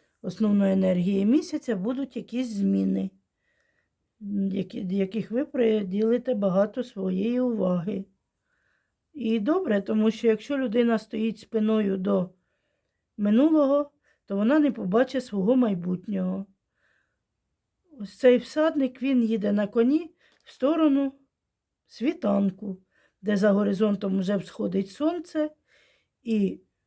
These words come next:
нове щастя. Отакі ось основні енергії для вас, стрільці, на лютий місяць. От. Давайте подивимось, де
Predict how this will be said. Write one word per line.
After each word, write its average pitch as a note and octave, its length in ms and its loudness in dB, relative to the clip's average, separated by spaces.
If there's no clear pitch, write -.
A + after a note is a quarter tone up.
нове C#4+ 360 4
щастя. F#3 720 -4
Отакі D#4+ 480 -4
ось C4+ 160 -4
основні B3+ 540 2
енергії G3 520 0
для G#3+ 200 0
вас, A#3 380 -2
стрільці, B3 800 -2
на A#3 160 2
лютий A#3+ 360 0
місяць. A#3 600 0
От. G#3+ 340 -6
Давайте D#4 380 -2
подивимось, B3+ 760 2
де G#3 440 2